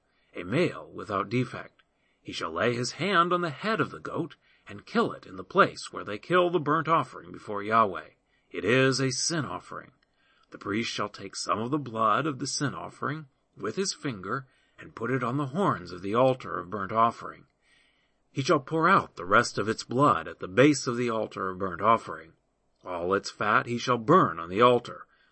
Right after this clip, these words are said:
like the fat of the sacrifice of peace offerings,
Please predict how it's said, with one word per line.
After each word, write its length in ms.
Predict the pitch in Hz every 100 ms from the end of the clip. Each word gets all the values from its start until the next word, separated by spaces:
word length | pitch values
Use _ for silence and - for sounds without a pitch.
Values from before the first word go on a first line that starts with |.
| -
like 260 | 202 196
the 100 | 165
fat 320 | 139 135 127 -
of 100 | 117
the 100 | 110
sacrifice 840 | - 101 - 87 101 90 90 - - _
of 180 | 120 -
peace 280 | 208 220 -
offerings, 680 | 87 82 - 85 - -